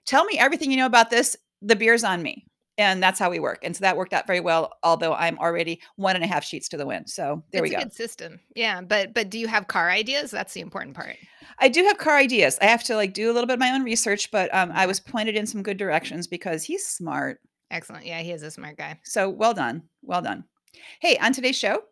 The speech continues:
Speaker 1: we've got updates on C B A negotiations. We've got some news about, uh, Soto and Zim. We've got our boyfriends on the Yankees and the Cardinals. We've got a little bit of minor league fashion to talk about, and we've got a juicy police blotter for you. Oh, boy.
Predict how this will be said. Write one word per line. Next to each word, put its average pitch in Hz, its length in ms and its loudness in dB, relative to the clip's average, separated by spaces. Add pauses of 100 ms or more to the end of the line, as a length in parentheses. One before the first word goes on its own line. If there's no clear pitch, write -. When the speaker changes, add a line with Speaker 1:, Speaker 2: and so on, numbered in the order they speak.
(320)
Speaker 1:
we've 240 160 -2
got 220 280 4
updates 233 380 2
on 185 160 2
C - 180 -4
B 190 180 2
A 180 40 2
negotiations. 180 800 -2
We've 208 160 0
got 196 320 4
some 202 140 -2
news 214 220 -2
about, 196 360 6
uh, 180 160 4
Soto 226 380 2
and 185 120 0
Zim. 214 200 0 (580)
We've 254 140 -4
got 311 100 6
our 302 80 6
boyfriends 262 500 2
on 208 260 4
the 202 220 -2
Yankees 247 680 -2
and 190 200 4
the 160 60 2
Cardinals. 208 720 -4 (220)
We've 208 100 -4
got 190 160 6
a 175 40 -2
little 208 120 0
bit 190 120 0
of 175 60 -4
minor 185 440 0
league 196 240 2
fashion 220 460 -2
to 196 40 -4
talk 190 300 -2
about, 208 320 4
and 180 180 -2
we've 214 160 -4
got 269 220 0
a 262 40 0
juicy 240 400 -6
police 320 320 -6
blotter 262 300 -2
for 254 140 -8
you. 240 180 -4
Oh, 254 160 0
boy. 233 460 -2